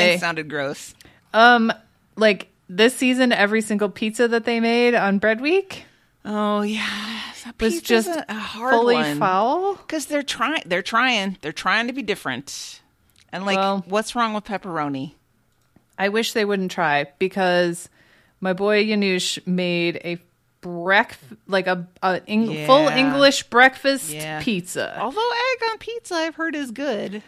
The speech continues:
Speaker 2: Well, egg is one
Speaker 1: Fried egg.
Speaker 2: thing. He put black sausage and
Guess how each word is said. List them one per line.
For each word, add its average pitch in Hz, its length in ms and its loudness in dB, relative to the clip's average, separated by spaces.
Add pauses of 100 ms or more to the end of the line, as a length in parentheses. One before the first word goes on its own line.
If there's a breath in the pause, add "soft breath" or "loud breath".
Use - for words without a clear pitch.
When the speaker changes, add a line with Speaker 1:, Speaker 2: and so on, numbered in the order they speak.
(120 soft breath)
Speaker 2:
Well, 254 280 4
egg 302 220 8
is 349 140 2
one 269 180 4
Speaker 1:
Fried - 20 4
egg. - 60 0
Speaker 2:
thing. 160 360 -2
He - 180 -4
put 247 300 2
black 185 320 4
sausage 247 720 2
and 160 280 -8